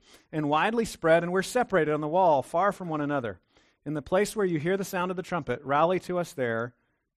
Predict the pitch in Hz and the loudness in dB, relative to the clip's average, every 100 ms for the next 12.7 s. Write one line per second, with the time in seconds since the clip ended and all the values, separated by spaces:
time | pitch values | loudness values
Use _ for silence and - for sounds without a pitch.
0 | _ 127 131 123 120 120 120 110 - 107 | _ -4 -2 0 -2 -4 -4 -6 -6 -18
1 | 92 - - _ _ _ _ _ _ - | -18 -18 -20 _ _ _ _ _ _ -10
2 | 135 131 117 120 120 _ 131 156 147 - | -6 -4 -4 -6 -10 _ -10 -4 -4 -6
3 | _ - 147 156 175 175 143 135 135 147 | _ -2 -2 0 0 0 0 -6 -6 -2
4 | 135 127 - _ _ _ - 151 190 175 | -2 -2 -8 _ _ _ -6 -4 -4 -2
5 | 190 196 185 190 170 196 202 156 - - | 0 0 0 -2 -2 2 4 4 -2 -6
6 | 185 170 196 143 135 147 - 170 151 175 | -4 0 0 2 2 -2 -2 -6 -4 -4
7 | 151 143 - _ _ - 175 165 147 165 | -2 -4 -4 _ _ -4 -4 -2 -4 -2
8 | 156 147 127 185 175 139 127 127 131 143 | -2 -4 -6 -6 -4 -2 -4 -2 -4 0
9 | 147 135 143 135 - 156 - 117 131 156 | 0 0 -2 -4 -2 -2 -2 -14 -2 0
10 | 135 120 - _ _ _ _ _ 147 151 | 2 0 -4 _ _ _ _ _ -4 -2
11 | 175 202 175 - 127 - 92 85 - - | 0 0 -2 -2 -4 -4 -18 -18 -18 -20
12 | - _ _ 135 139 160 151 | -20 _ _ -2 0 -2 -4